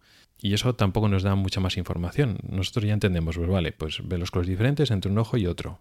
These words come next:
Bien. Y muchas veces con eso es suficiente para que nosotros ya iniciemos la exploración.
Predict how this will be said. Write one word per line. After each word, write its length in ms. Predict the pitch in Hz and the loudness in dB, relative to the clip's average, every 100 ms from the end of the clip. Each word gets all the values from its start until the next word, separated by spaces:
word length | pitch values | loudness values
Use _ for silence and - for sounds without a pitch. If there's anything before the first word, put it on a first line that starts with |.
| - | -12
Bien. 200 | 85 - - _ - - - _ | -10 -10 -14 _ -20 -20 -20 _
Y 100 | - 104 | -2 0
muchas 320 | 117 123 120 | 2 0 2
veces 260 | 127 147 | 2 2
con 200 | - 104 107 | 0 0 0
eso 160 | 117 | 0
es 40 | - | -2
suficiente 460 | 110 110 117 131 | 0 0 0 0
para 160 | 117 98 | 0 0
que 80 | 92 | -2
nosotros 300 | 90 110 104 | -2 0 2
ya 100 | 107 | 2
iniciemos 540 | - 101 92 104 110 | 2 0 2 2 2
la 60 | 104 | 2
exploración. 640 | - 82 80 - 87 80 | 0 -4 -2 0 0 -2